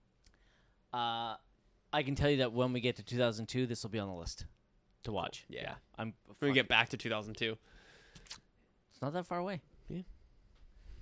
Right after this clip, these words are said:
Speaker 1: The movie I'm gonna end with, uh, is pretty much the polar opposite of City of God, and that's the two thousand two romantic comedy Meet Cute, starring,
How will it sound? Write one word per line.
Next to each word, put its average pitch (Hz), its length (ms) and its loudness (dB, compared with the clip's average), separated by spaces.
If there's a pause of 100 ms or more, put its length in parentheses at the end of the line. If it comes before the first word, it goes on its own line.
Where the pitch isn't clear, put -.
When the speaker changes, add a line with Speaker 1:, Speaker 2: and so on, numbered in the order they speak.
(1040)
Speaker 1:
The 226 100 -4
movie 320 200 0
I'm 285 100 0
gonna 247 160 -2 (120)
end 185 200 -2
with, 147 220 -4 (680)
uh, 139 560 -2 (260)
is 190 160 -2
pretty 269 240 -6
much 262 200 -4
the 208 100 -6
polar 175 360 -2
opposite 135 600 -2 (500)
of 120 120 -12
City 127 280 -10
of 107 100 -14
God, 110 400 -4 (100)
and 123 200 -8
that's 214 240 -4
the 175 100 -14
two 185 220 -10
thousand 156 380 -2
two 147 280 -8
romantic 135 440 -6
comedy 127 400 -8
Meet 139 280 -6
Cute, - 340 -8 (1300)
starring, 127 880 0